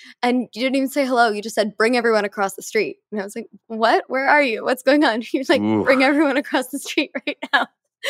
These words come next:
Speaker 1: So
Speaker 2: Wow.
Speaker 1: I got the gang, and I was like, "All right, Dom's across the street." And we walk in, and you were on the table getting tattooed, and we all sort of went, "Well, all right, we're doing this now. This is now a
Speaker 2: Yeah.
Speaker 1: thing."
Speaker 2: Um,
Speaker 1: And that was
Speaker 2: so
Speaker 1: my
Speaker 2: maybe
Speaker 1: first
Speaker 2: it was
Speaker 1: tattoo.
Speaker 2: more my fault than,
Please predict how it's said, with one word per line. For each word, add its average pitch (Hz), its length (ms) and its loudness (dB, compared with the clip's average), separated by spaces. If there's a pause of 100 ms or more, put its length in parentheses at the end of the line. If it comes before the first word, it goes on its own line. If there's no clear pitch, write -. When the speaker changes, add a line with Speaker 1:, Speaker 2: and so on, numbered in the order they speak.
Speaker 1:
So - 60 2
Speaker 2:
Wow. - 240 4
Speaker 1:
I 302 120 4
got 269 400 2
the 285 60 -4
gang, 277 320 2
and 247 80 -2
I 233 40 0
was 233 80 -4
like, 254 180 0 (180)
"All 247 120 4
right, 277 320 4
Dom's 226 260 2
across 220 220 -6
the - 80 -20
street." 262 240 -4 (240)
And 226 100 -4
we 240 60 0
walk 226 300 2
in, 254 100 0
and 226 120 -2
you 196 60 0
were 202 120 0
on 208 200 2
the 220 80 -2
table 202 340 -2
getting 190 280 -4
tattooed, 180 560 -2
and 180 120 -6
we 180 80 -6
all 180 100 -6
sort 190 220 -2
of 175 60 -4
went, 180 220 -4 (840)
"Well, 453 220 2
all 254 60 6
right, 302 160 4
we're 247 80 0
doing 262 200 2
this 208 200 -2
now. 175 240 -2 (220)
This 220 160 -4
is 208 80 0
now 214 200 6
a - 20 4
Speaker 2:
Yeah. 185 60 -6
Speaker 1:
thing." 196 360 0 (280)
Speaker 2:
Um, 226 140 4
Speaker 1:
And 233 100 4
that 269 40 2
was 285 100 -2
Speaker 2:
so 302 80 4
Speaker 1:
my 311 40 4
Speaker 2:
maybe 330 220 4
Speaker 1:
first 349 180 6
Speaker 2:
it - 40 2
was 107 100 2
Speaker 1:
tattoo. 107 100 -4
Speaker 2:
more 98 160 -2
my 90 160 0
fault 87 420 -4
than, 87 280 -8